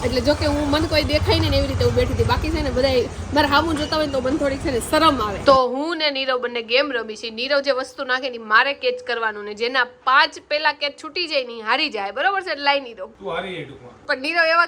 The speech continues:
Speaker 1: નાખે છે ને કેચ, તો હું હારી જ જાઓ ને. લાય. આ ક્યાં છે? દેખાતું જ નથી. ઓકે. આ.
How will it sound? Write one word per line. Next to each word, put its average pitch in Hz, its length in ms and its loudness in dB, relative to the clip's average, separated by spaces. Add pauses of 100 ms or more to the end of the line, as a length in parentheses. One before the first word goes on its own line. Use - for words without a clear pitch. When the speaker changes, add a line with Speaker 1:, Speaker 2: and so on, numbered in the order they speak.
(160)
Speaker 1:
નાખે 320 340 2
છે 403 140 -4
ને - 60 -12
કેચ, 262 240 -6
તો 254 60 -4
હું 240 120 4
હારી 277 180 6
જ 262 120 -12
જાઓ 302 160 4
ને. 254 160 -10 (520)
લાય. 269 200 0 (260)
આ 330 260 6 (320)
ક્યાં 202 200 4
છે? 156 140 -6
દેખાતું - 440 -4
જ - 100 -18
નથી. 277 220 -16 (680)
ઓકે. - 320 -16 (3000)
આ. - 180 -2